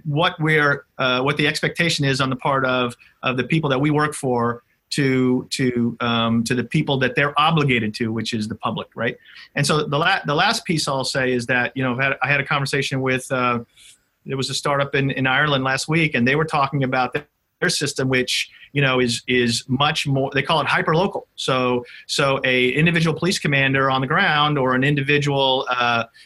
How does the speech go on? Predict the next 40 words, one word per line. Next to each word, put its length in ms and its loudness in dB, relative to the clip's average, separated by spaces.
you 80 -2
know, 80 2
fire 240 2
chief 240 -4
on 100 0
the 80 -2
ground 360 0
can 140 0
be 80 2
talking 500 0
to 380 0
everybody 800 2
within 380 2
a 120 0
three 220 0
building 600 2
radius 520 2
of 100 -2
where 200 0
they're 140 0
standing, 400 -4
right? 240 -6
What's 420 -4
happening? 560 2
What's 160 0
happening 220 2
with 100 2
this 100 -2
building 340 2
fire? 320 -2
What's 200 -2
happening 340 0
with 140 -2
the 80 -6
smoke 340 -2
coming 200 -4
out 100 0
of 80 -2
this 80 -6
building? 280 -2